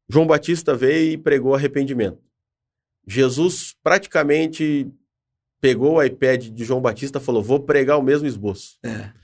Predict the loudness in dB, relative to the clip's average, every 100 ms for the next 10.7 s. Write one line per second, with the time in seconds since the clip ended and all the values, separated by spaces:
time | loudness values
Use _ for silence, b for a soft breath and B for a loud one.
0 | b _ 2 4 4 0 0 0 0 -2
1 | 2 2 4 2 2 -2 -2 -2 0 2
2 | 2 0 -6 -14 b b b b _ -2
3 | -2 0 0 2 2 2 0 -2 -6 -6
4 | -4 -2 0 -2 0 -2 -2 -6 -18 -16
5 | 0 0 2 0 0 -4 -10 -14 -4 0
6 | 2 0 0 0 0 0 2 0 0 0
7 | 0 0 -2 0 0 0 -2 -2 0 0
8 | 0 -2 -14 b b b 0 0 2 2
9 | 2 2 0 0 0 -2 -4 -4 0 0
10 | 0 0 -2 -4 -10 -12